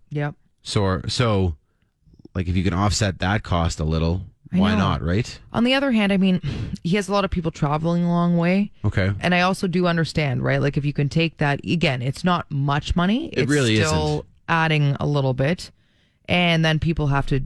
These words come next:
Speaker 1: you know, find cash, I guess, and it maybe adds a little bit of inconvenience,
Speaker 2: Mm-hmm.
Speaker 1: but really, in the grand scheme, is it enough? I don't know. He was, he was asking me, he's like, "What, what would you do?" And I kinda was leaning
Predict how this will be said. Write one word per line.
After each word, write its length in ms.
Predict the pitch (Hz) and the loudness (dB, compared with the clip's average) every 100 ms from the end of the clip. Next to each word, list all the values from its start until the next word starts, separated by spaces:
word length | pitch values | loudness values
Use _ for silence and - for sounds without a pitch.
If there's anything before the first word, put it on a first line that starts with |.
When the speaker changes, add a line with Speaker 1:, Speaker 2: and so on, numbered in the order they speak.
| - | -2
Speaker 1:
you 120 | 151 | 0
know, 100 | 127 | 0
find 340 | - 147 135 | 0 -2 -2
cash, 440 | 123 131 113 127 - | -2 -2 0 0 0
I 80 | 120 | -2
guess, 400 | 110 117 147 139 | -2 -2 -2 -2
and 140 | 131 | 0
it 180 | 104 - | -2 -2
maybe 480 | 123 135 131 139 135 | 0 2 2 2 0
adds 300 | 123 135 139 | 2 0 0
a 60 | 117 | -4
little 300 | 107 139 175 | -2 -2 0
bit 140 | 208 | 0
of 100 | 220 | 0
inconvenience, 640 | 262 269 262 269 277 208 | -2 -2 -2 0 2 2
Speaker 2:
Mm-hmm. 80 | 254 | 2
Speaker 1:
but 80 | - | 0
really, 300 | - 285 277 | -2 0 2
in 60 | 240 | 0
the 60 | 220 | 0
grand 280 | 240 226 | -2 -2
scheme, 260 | - 202 196 | 0 0 2
is 100 | 165 | 0
it 120 | 180 | 0
enough? 280 | 156 190 220 - | 2 2 0 -2
I 100 | 220 | -2
don't 160 | 311 | 0
know. 320 | 330 370 175 - - - - - - | 0 2 0 -2 -6 -6 -6 -6 -4
He 140 | - | -2
was, 160 | 285 - | 0 0
he 140 | 220 | 0
was 120 | 233 220 | 2 2
asking 360 | 262 339 185 | 0 0 0
me, 80 | 156 | 0
he's 80 | 156 | 0
like, 160 | 170 | 0
"What, 180 | 208 202 | -2 -2
what 160 | 180 208 | -2 0
would 140 | 196 | 0
you 120 | 220 | -2
do?" 280 | 226 165 101 | 0 0 0
And 180 | 135 143 - - _ _ | -2 -4 -8 -20 _ _
I 80 | 175 | -6
kinda 300 | - 214 302 | 0 0 2
was 160 | 254 185 | 0 2
leaning 400 | 220 220 196 | 2 4 2